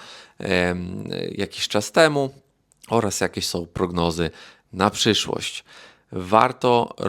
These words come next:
również w kontekście inwestowania i tutaj niezależnie, które aktywo wybierzemy, e,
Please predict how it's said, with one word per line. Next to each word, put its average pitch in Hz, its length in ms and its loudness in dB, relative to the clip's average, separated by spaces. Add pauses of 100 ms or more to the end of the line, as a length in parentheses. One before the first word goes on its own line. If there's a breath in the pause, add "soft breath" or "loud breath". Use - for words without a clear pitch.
(140)
również 104 500 0
w - 100 -18
kontekście 87 560 -6
inwestowania 101 880 -2
i - 140 -8
tutaj 98 340 -2
niezależnie, 120 760 0
które 123 260 -4
aktywo 123 400 -6
wybierzemy, 131 640 -2 (420 loud breath)
e, - 60 -12